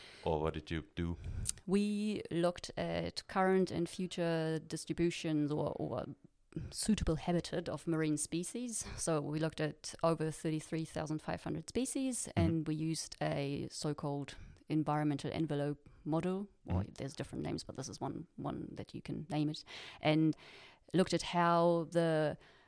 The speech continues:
Speaker 2: species distribution patterns will change depending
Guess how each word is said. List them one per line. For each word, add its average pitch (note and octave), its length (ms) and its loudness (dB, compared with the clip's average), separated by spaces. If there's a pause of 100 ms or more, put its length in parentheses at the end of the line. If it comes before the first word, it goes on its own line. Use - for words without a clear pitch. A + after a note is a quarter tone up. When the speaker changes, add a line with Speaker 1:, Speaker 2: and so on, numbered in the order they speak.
(160)
Speaker 2:
species - 600 -2 (180)
distribution D#3+ 720 2
patterns D#3 640 2
will D3 180 0
change D3+ 460 2
depending D3+ 680 2